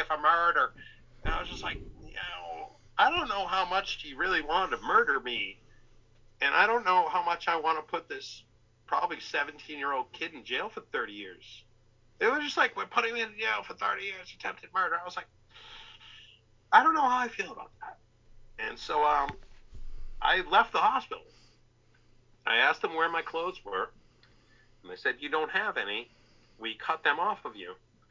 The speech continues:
So I, and they, they didn't leave, let me leave the, I just left.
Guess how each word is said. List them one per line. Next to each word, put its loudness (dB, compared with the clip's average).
So -4
I, 4
and 4
they, 0
they 4
didn't 0
leave, -4
let 2
me -6
leave -8
the, 2
I 6
just -4
left. 0